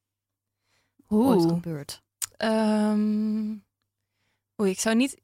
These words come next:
Speaker 2: ik zou niet iets heel concreets kunnen bedenken. Maar eigenlijk,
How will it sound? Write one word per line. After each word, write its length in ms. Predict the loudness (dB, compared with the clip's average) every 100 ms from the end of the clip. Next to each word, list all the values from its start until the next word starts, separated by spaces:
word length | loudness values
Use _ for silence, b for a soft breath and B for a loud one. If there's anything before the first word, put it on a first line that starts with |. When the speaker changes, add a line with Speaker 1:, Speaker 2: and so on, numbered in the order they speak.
| _
Speaker 2:
ik 100 | _
zou 140 | -4 0
niet 140 | 0
iets 160 | -2 -4
heel 360 | 0 0 0 -2
concreets 1040 | -4 -4 -6 -8 -4 -4 -4 -4 -8 -10
kunnen 320 | -8 -6 -6
bedenken. 800 | -6 -4 -6 -6 -8 -8 -10 -14 _ _ _ _ _ _ _ _
Maar 180 | -6 -4
eigenlijk, 580 | 0 0 0 -2 -4 -8